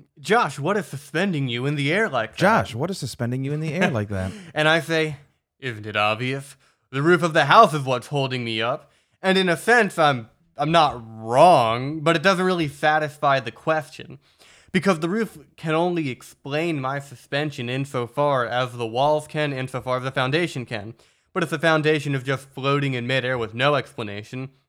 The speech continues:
Speaker 1: then it can't explain why I'm suspended in the air like that.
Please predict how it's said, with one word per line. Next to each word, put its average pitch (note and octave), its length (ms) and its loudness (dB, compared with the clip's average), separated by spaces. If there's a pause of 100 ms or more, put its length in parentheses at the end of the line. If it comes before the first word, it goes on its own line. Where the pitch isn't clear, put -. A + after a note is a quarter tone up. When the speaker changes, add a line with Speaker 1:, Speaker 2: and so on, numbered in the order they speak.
Speaker 1:
then B2 300 -2
it C3 180 -10
can't E3 400 -4
explain A#2 520 -8
why A2 160 -4
I'm G#2+ 100 -8
suspended A#2 480 -6
in G#2+ 120 -8
the G#2 120 -8
air G2+ 140 -8
like G#2 200 -14
that. - 320 -12